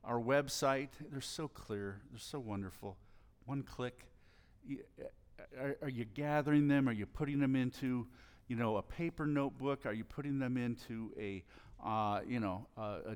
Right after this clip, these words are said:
digital notebook? You, you, you should. What a wealth. And so I refer you to that. Because your Father delights so in you, he disciplines you. Number four,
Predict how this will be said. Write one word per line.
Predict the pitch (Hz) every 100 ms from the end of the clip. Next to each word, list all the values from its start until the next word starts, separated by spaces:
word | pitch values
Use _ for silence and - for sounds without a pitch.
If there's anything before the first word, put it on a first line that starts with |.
| 95
digital | 156 156 147 143 139
notebook? | 131 131 120 123 -
You, | 117 120 110
you, | 113 -
you | 107
should. | 104 - 110 90
What | 92 101
a |
wealth. | 90 95 90 - - - - - - - - - -
And | 98
so | 92 107
I | 104
refer | 95 92 - 107
you | 98 95
to | 82 - 82
that. | 90 92 95 - - - - - - - - - - - -
Because | - - 127
your | 123
Father | - 117 113 107
delights | 101 104 104 -
so | - 117 107
in | 98
you, | 92 90 90 -
he | 98 -
disciplines | 110 - 87 - 95 87 85 82 - - - - - - - 92
you. | 87 90 - - - - - - - - - - - - - - - - - - - - - - - - - - - - - -
Number | 123 123
four, | 113 - 156 156 117 104 101